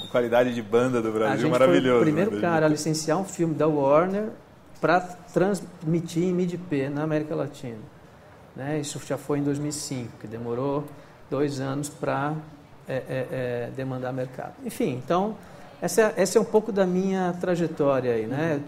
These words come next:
Speaker 2: Eu, eu diria que eu sempre fui um empreendedor trabalhando como funcionário, é, sempre sem ter hora pra sair, sem ter hora pra chegar, sempre me dedicando a fazer mais do que me pediam pra fazer. Isso só me trouxe benefícios com,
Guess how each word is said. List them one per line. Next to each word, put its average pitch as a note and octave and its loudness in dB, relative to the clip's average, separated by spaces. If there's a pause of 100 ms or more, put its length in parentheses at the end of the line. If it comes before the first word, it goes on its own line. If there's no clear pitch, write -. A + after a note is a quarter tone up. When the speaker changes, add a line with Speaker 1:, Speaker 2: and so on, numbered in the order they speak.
Speaker 2:
Eu, C#3 -4
eu - -4
diria C#3 0
que D3 -4 (600)
eu D3+ -6
sempre F#3+ -2
fui F3 0
um D#3 4
empreendedor D3+ 2
trabalhando C#3+ 2
como D#3 -2
funcionário, C#3+ -6 (640)
é, B2+ 0
sempre D3 0 (240)
sem - -4
ter D3+ 2
hora C#3+ 4
pra C3 -6
sair, C3+ -2
sem D3 -6
ter C#3 -4
hora C#3 -2
pra C3+ -10
chegar, C#3+ -4
sempre C#3+ -8
me C3+ -6
dedicando C3+ -4
a - -8
fazer C3 -4
mais D#3 -4
do C3 -10
que B2+ -10 (120)
me C3 -6
pediam C3 -8
pra C3 -10
fazer. B2 -6 (400)
Isso F3 -2
só G3 0
me F#3+ 0
trouxe G3 -2
benefícios G3+ -2 (120)
com, F#3+ -2